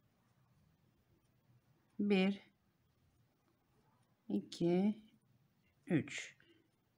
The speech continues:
İkinci köşemizi yaptık. Tığımı aldım. Boşluğa geldim. Üç tane batırıyorum.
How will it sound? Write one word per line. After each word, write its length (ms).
İkinci 400
köşemizi 580
yaptık. 680
Tığımı 500
aldım. 720
Boşluğa 600
geldim. 880
Üç 280
tane 480
batırıyorum. 840